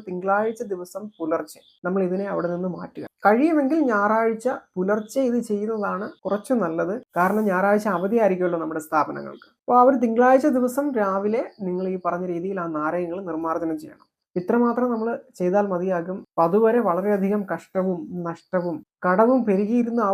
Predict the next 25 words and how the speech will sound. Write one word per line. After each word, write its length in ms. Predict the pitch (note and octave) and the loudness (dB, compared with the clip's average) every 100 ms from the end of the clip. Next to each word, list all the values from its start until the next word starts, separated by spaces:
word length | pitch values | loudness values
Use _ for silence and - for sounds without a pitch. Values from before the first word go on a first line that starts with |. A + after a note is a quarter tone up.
| G#3+ | 0
ഒരു 100 | G#3+ | -2
സ്ഥാനത്ത് 440 | - E3 E3+ D#3+ - _ - | -4 -2 -4 -8 -16 _ -4
അന്ന് 140 | A#3+ D4+ | 2 6
മുതൽ 160 | C4 B3 | 6 4
നമുക്ക് 240 | G#3 G3 G#3 E3+ | -2 0 -2 0
ഒരുപാട് 340 | E3+ E3+ F#3+ F#3+ | -2 0 0 0
വരുമാനവും 580 | F3 F3 F3 E3+ E3 E3 E3+ _ - | 0 0 -4 -4 -4 -6 -12 _ 0
ധനപുരോഗതിയും 840 | F3+ F#3 F3+ E3+ F3 E3+ E3 D#3+ F3+ - | 0 2 -2 0 0 -2 -2 -4 -6 -10
ധനവരവും 680 | E3 E3 D#3 D3 D#3+ E3+ E3 _ _ - | -6 -2 0 2 0 -2 -4 _ _ -12
കച്ചവടവും 720 | - - - A3 F#3+ E3+ F3+ - _ F#3 | -12 -8 -4 0 0 0 -6 -10 _ -10
വളരെ 220 | D3+ F#3+ F#3 | -4 0 0
വർദ്ധിക്കുന്നത് 600 | F3+ F3+ G#3+ G#3 G3 F3 G#3+ | 0 2 2 2 -2 -4 -6
അനുഭവിക്കുവാൻ 600 | E3+ D#3+ E3 E3 - D3+ D3+ - | -8 -4 -2 -2 -4 -6 -8 -14
സാധിക്കും, 360 | - D#3 F3 F#3+ D#3+ | -10 -8 -6 -6 -2
അറിയുവാൻ 380 | F3+ A3 A#3 G#3+ E3+ | 0 2 2 0 -4
സാധിക്കും. 360 | C3+ - _ _ _ | -6 -10 _ _ _
പലയിടങ്ങളിലായിട്ട് 840 | G3+ G#3+ A3 A3 A3+ A3 G#3 G3 F#3+ | 4 4 4 2 2 2 2 0 0
ബ്ലോക്കായി 440 | F#3 F#3 F#3 F#3+ F3+ | 0 0 0 0 0
കിടന്ന 280 | F3+ F3 F3+ - F#3 | -2 -4 -6 -4 2
ആ 40 | G3 | 4
ഒരു 100 | G#3 G3+ | 2 0
പണമൊക്കെ 480 | F3+ G3+ F#3+ F#3+ F3+ - | -2 -2 -4 -6 -10 -6
ക്രമമായിട്ട് 580 | G3 G3+ A3+ A3+ A#3 A#3 G#3 | -2 0 2 0 0 0 -2
നിങ്ങളിലേക്ക് 560 | F3+ F#3 G3 F3+ F3 F#3+ C4 - E3+ | -2 -4 -4 -4 -6 -10 -10 -12 -2
മടങ്ങി 340 | E3+ G3 G#3+ | 0 2 2